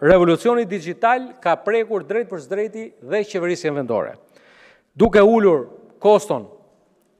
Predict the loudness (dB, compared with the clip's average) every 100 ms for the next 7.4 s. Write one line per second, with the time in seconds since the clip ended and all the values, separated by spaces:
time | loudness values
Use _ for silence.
0 | _ _ 4 6 6 4 0 -8 -4 -4
1 | -4 -8 -18 _ _ _ -6 -4 2 4
2 | 4 0 -2 -4 0 2 0 -6 -20 _
3 | _ _ _ _ _ _ 2 2 4 2
4 | 6 6 6 2 2 -2 -4 -4 -4 -4
5 | _ _ _ _ _ 2 4 6 4 2
6 | 2 2 4 2 -2 -2 0 -2 -4 -6
7 | -2 0 0 -2